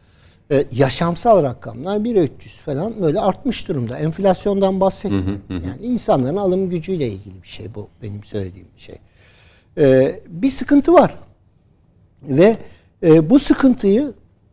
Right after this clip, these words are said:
Speaker 1: vatandaş hissediyor. Bu altılı masa dediğimiz direkt olarak hükümet sistemine bağladılar. Bu hükümet sistemi böyle olmasaydı, bu hükümet sistemi olmasaydı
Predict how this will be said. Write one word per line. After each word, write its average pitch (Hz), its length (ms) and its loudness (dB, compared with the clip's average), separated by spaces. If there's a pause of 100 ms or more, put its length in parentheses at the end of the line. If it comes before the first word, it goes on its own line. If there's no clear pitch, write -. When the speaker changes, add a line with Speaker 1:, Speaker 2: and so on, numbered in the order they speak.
(680)
Speaker 1:
vatandaş 202 580 4
hissediyor. 254 560 0 (680)
Bu - 120 -16
altılı 135 380 0
masa 254 300 6
dediğimiz 190 520 2
direkt 220 300 6
olarak 180 440 0 (520)
hükümet 180 320 0
sistemine 143 520 -4
bağladılar. 95 540 -10 (800)
Bu 135 80 -2
hükümet 170 300 -4
sistemi 139 500 -8
böyle 131 260 0
olmasaydı, 143 600 -4
bu 123 100 0
hükümet 123 280 -8
sistemi 117 300 -14
olmasaydı 208 680 -2